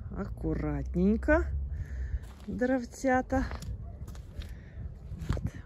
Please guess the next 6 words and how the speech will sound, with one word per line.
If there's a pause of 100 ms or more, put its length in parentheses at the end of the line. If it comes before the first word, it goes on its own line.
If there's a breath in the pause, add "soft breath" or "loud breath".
бачите, (1400 loud breath)
там
є
і
такі
от